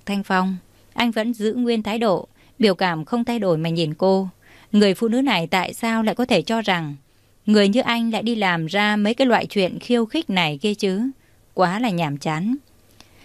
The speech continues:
Trường Tam bước vào, vừa vặn mà gặp cái cảnh này. Trong lòng liền thầm than một tiếng, xem ra là anh ta vào không đúng lúc lắm.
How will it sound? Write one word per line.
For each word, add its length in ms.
Trường 200
Tam 340
bước 220
vào, 480
vừa 300
vặn 260
mà 380
gặp 180
cái 100
cảnh 240
này. 320
Trong 200
lòng 280
liền 380
thầm 280
than 260
một 140
tiếng, 320
xem 200
ra 140
là 80
anh 180
ta 300
vào 340
không 300
đúng 220
lúc 140
lắm. 360